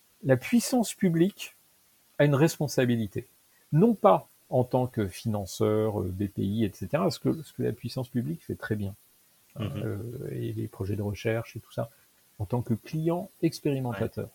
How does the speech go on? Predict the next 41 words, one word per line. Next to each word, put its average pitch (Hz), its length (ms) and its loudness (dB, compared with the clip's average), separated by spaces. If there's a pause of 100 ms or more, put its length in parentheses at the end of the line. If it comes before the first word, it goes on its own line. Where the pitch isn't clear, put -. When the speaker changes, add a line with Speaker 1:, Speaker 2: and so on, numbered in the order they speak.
(680)
Speaker 2:
Ouais. 107 80 0
Speaker 1:
Et, 117 200 -2
et - 20 2
ça, 180 300 2
c'est, 107 460 -2
euh, - 120 -10 (300)
enfin, 90 180 -10 (220)
à 113 80 -2
mon 120 180 2
avis, 165 320 4
c'est, 104 360 0
c'est, 101 180 -6 (640)
euh, 101 420 -12
s-, - 240 -20
s'il - 240 -4
y 175 80 6
a - 20 6
une 170 120 2
chose 170 320 8
à 131 60 4
mettre 147 360 -2
dans 113 120 2
les 110 200 2
histoires 120 400 0
de, 98 220 -2
de 107 180 -4
Small 113 320 -2
Business 104 520 -4
Act 123 360 -2 (180)
et 110 120 4
autres, 185 320 4 (400)
c'est, 208 420 4 (380)
oui, 190 260 4 (280)
euh, 107 100 2
les 117 140 0
collectivités 123 720 2
locales 123 580 2
doivent 135 340 6
avoir 123 500 4
des 123 180 6
personnes 127 600 0